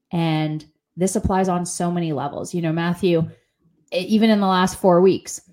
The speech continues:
we've had several discussions where I've asked for what I've wanted, and it's difficult and it's uncomfortable. But again, it helps both of us grow.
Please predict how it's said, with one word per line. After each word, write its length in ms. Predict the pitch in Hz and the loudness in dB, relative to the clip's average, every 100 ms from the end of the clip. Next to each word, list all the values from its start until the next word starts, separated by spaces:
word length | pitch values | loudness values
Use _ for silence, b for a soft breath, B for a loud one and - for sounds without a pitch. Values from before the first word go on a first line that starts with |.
| _ - | _ 0
we've 160 | 151 202 | 2 6
had 180 | 202 | 4
several 300 | - 214 226 | 4 2 2
discussions 600 | 190 190 180 160 170 156 | 2 0 0 0 0 -2
where 160 | 160 160 | 0 2
I've 140 | 165 | 2
asked 340 | 160 175 - - | 0 -2 -4 -6
for 140 | 190 | -4
what 140 | 175 185 | -2 -2
I've 120 | 180 | -2
wanted, 400 | 220 320 - - _ _ - | -4 -4 -6 -12 _ _ -4
and 140 | 220 | 0
it's 160 | 214 214 | 0 -2
difficult 460 | 202 202 214 269 - | -6 -4 2 2 2
and 160 | 202 196 | -4 -4
it's 240 | 185 - _ - | -6 -12 _ -2
uncomfortable. 1040 | 208 202 - 226 311 294 185 175 170 _ - | -2 -2 -4 -6 -2 0 2 2 0 _ -2
But 120 | 196 | 0
again, 320 | 202 269 233 | 2 0 0
it 160 | 214 196 | -2 -4
helps 420 | 175 208 - - _ _ - | 0 2 2 0 _ _ 0
both 220 | 233 247 | 2 2
of 80 | 190 | -2
us 220 | 170 - | -4 -8
grow. 340 | - 127 - | -8 -8 -8